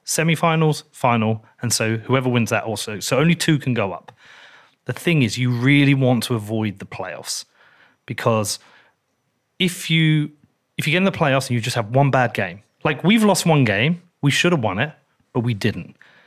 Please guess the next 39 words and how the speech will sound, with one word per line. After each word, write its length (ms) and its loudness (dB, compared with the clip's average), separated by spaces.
And 160 0
so 100 0
if 100 0
we 60 2
go 80 2
into 140 0
the 80 -2
playoffs, 340 -2
you're 140 0
at 60 -8
risk 380 -2
of 120 -8
ha-, 180 -4
this 200 -4
whole 380 0
season, 680 0
you 100 -4
have 100 -4
one 160 2
bad 240 0
game, 260 2
you, 180 -2
you 100 -6
go 160 -2
out. 240 -8
And 180 -2
that 140 2
would 80 -4
be 100 -2
devastating. 640 -4
So 260 -2
our 140 0
goal 240 4
is 120 -2
we 160 2
must 600 4
win 280 -2
this 280 -8
league. 320 -12